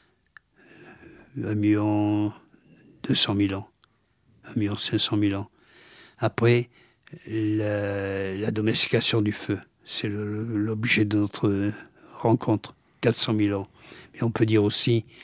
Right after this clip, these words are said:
les premières sépultures, la naissance de l'angoisse métaphysique. Cent mille ans.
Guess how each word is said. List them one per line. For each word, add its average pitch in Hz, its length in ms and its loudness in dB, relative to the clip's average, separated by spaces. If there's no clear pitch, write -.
les 107 80 0
premières 110 320 2
sépultures, 117 500 6
la 113 80 8
naissance 113 460 8
de 107 60 4
l'angoisse 104 420 2
métaphysique. 117 840 0
Cent - 280 2
mille 110 200 6
ans. 107 160 0